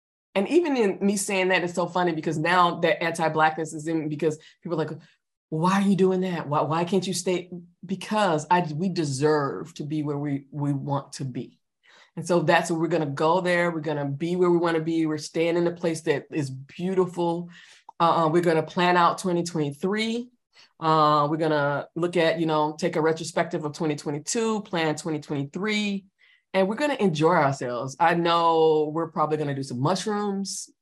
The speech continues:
uh, <laughs> and, and just chill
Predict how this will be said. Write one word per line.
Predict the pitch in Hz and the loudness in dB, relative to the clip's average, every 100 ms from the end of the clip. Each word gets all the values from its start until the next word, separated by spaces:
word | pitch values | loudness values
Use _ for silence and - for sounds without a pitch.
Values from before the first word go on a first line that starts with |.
| - - | -20 -2
uh, | 156 147 131 85 - | 0 0 -2 -10 -8
<laughs> | - 285 320 320 - - _ _ _ _ - 370 339 - - | -4 6 6 6 -10 -20 _ _ _ _ -14 -12 -12 -16 4
and, | 185 185 175 170 - | 8 10 8 6 4
and | 175 180 | 2 2
just | 190 214 196 196 - - | 0 2 2 2 -6 -8
chill | - - 196 180 139 117 160 | -6 -2 4 4 4 -2 -8